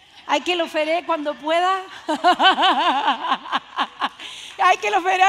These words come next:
cuando tenga oportunidad", ¿verdad? La miseria en el mundo no se acaba, hermanos.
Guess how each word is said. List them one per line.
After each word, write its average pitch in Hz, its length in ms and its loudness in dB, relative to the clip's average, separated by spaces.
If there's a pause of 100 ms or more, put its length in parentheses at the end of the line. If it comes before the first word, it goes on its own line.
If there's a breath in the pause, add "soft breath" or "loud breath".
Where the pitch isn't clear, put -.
cuando 370 240 -2
tenga 370 280 -2
oportunidad", 349 800 2 (260)
¿verdad? 311 560 2 (580 loud breath)
La 330 200 2
miseria 370 500 0 (140)
en 427 80 -4
el 392 120 -4
mundo 440 300 -4
no 440 100 -4
se 440 120 -4
acaba, 415 360 -4
hermanos. 302 640 -4